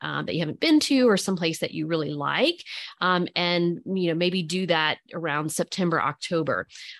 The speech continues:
Um, so a couple of options that, um, jump out at me. One is the Stanley Hotel in Estes Park, Colorado. That is, um, the inspiration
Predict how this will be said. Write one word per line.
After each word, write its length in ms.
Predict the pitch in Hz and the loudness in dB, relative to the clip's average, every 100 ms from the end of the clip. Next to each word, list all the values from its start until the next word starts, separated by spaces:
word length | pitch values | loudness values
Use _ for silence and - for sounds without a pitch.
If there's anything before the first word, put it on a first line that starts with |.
| - | 0
Um, 300 | 180 170 151 | 2 2 2
so 140 | 190 | 0
a 60 | 190 | 0
couple 440 | 277 277 294 294 | -2 4 4 4
of 80 | 262 | 2
options 680 | 190 196 - 226 214 208 196 | 0 -2 0 0 2 0 0
that, 440 | 170 160 165 - - | 0 0 -2 -8 -10
um, 380 | 175 165 160 156 _ _ _ _ _ _ _ _ - - | -4 -2 -2 -4 _ _ _ _ _ _ _ _ -20 -10
jump 240 | 196 202 190 | 2 2 4
out 200 | 180 170 | 2 0
at 100 | 185 | 2
me. 320 | 202 202 196 | 4 4 2
One 340 | 185 202 220 | 2 0 2
is 160 | 220 185 | 2 0
the 100 | 175 | -6
Stanley 460 | - 170 170 185 190 | -8 -4 -2 0 0
Hotel 640 | 190 190 190 175 190 277 | 0 -2 -2 0 2 0
in 280 | 175 170 - | 0 -2 -2
Estes 340 | 180 - 196 | -6 -6 -10
Park, 320 | - 185 - | -4 -2 -2
Colorado. 800 | - 180 175 165 147 160 170 233 - - - - - - | -2 0 2 2 0 2 4 2 0 -18 -18 -20 -18 -2
That 320 | 185 190 - - _ | 0 0 -2 -14 _
is, 480 | 190 185 180 175 185 - | -2 0 0 -2 -8 -8
um, 280 | 160 156 | -6 -2
the 140 | 165 - | -2 0
inspiration 1040 | 196 - - 170 170 175 202 196 196 196 | 0 0 -2 0 2 2 0 0 -2 -4